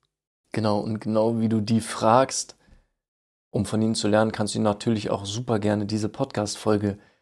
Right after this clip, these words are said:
schicken, damit sie auch für sich die Möglichkeit haben, da zu reflektieren. Zusätzlich freuen wir uns natürlich total, wenn du diese Podcast-Folge mit fünf Sternen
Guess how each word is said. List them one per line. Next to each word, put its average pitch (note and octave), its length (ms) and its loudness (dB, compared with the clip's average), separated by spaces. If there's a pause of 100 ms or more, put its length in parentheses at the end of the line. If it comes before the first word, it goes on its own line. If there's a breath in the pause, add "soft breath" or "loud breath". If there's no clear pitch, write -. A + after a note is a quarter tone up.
(140 soft breath)
schicken, A#2+ 380 2
damit G#2+ 320 0
sie A2 200 -4
auch - 420 -2 (640)
für - 200 0
sich D3 380 2
die - 280 -2
Möglichkeit G2+ 480 0
haben, G2 240 0
da A2 140 -2
zu - 140 -8
reflektieren. A#2+ 840 -2 (840 soft breath)
Zusätzlich C3+ 480 2
freuen C3 300 4
wir C3+ 40 2
uns A#2 200 -2
natürlich A2 340 0
total, G#2+ 400 0
wenn G#2+ 80 0
du G2+ 80 0
diese G#2+ 300 0
Podcast-Folge G#2+ 580 -2
mit G2+ 160 0
fünf G#2 240 -6
Sternen A2+ 580 0